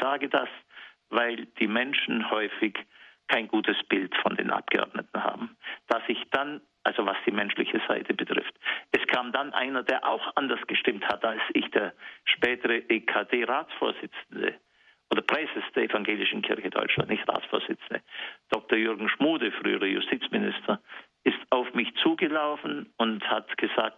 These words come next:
das war ein Beitrag zur politischen Kultur, den du gerade abgeliefert hast. So, jetzt, äh, bitte um Entschuldigung, das ist jetzt schon Eigenlob, aber ich wollte eben auch skizzieren,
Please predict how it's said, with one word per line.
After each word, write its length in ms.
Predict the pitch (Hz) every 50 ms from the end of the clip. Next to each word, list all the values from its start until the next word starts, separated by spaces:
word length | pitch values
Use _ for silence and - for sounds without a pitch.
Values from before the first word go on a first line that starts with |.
| - -
das 160 | 113 110 - -
war 140 | - 107 107
ein 240 | 117 107 104 98 98
Beitrag 580 | - 104 110 110 - - 113 113 107 110 - - _ - - - - - - _ _ _ _ - -
zur 220 | - 113 110 110 -
politischen 560 | - - 107 104 110 - - - - 113 104
Kultur, 540 | - - 127 110 - - - - 175 147 120
den 220 | 98 107 107 101
du 120 | 98 101 95
gerade 500 | 98 101 95 95 95 98 95 101 104 - -
abgeliefert 640 | 98 - - - - 98 95 98 - - - - -
hast. 160 | - - - - - - - - -
So, 100 | - 120
jetzt, 180 | - - - -
äh, 280 | - - - - - -
bitte 240 | 107 - 110 110 110
um 60 | 104
Entschuldigung, 460 | 95 - - 117 110 101 98 101 98 - - - - - - _ -
das 100 | - 104 - -
ist 140 | 107 - -
jetzt 260 | 104 - - - -
schon 180 | - 110 107 -
Eigenlob, 500 | - 107 110 107 107 104 95 87 - 104
aber 180 | 104 113 107 - - - - - _ -
ich 140 | - - -
wollte 180 | 131 135 135
eben 160 | 139 113 117
auch 180 | - 110 117 - -
skizzieren, 720 | - - - - - - - 180 175 180 156 117 101 95